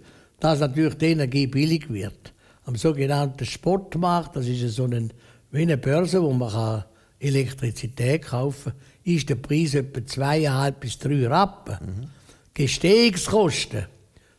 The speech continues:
Speaker 1: von der Wasserkraft oder von der Kernenergie ist etwa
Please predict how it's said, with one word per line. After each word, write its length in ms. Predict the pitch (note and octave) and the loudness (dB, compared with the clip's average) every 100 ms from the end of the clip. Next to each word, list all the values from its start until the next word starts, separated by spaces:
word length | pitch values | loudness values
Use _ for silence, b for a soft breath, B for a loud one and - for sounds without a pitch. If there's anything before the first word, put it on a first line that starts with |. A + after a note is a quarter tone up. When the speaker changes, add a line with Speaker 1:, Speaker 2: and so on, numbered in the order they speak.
| - | -8
Speaker 1:
von 140 | C3+ B2 | -4 0
der 100 | B2 | 2
Wasserkraft 880 | G3 G3+ - G3 E3+ E3 G#2+ - | 2 2 0 0 2 2 0 -6
oder 300 | - C#3 B2 | -4 -2 -2
von 160 | G#2 A2+ | -4 -4
der 100 | A2 | -6
Kernenergie 960 | - D3 G3 A3 G#3 G#3 G3+ C#3+ G2 - b b b | 0 2 4 4 2 2 0 -4 -6 -8 b b b
ist 180 | - G#2 | -6 2
etwa 460 | D3 D3+ - B2+ | 2 2 -2 0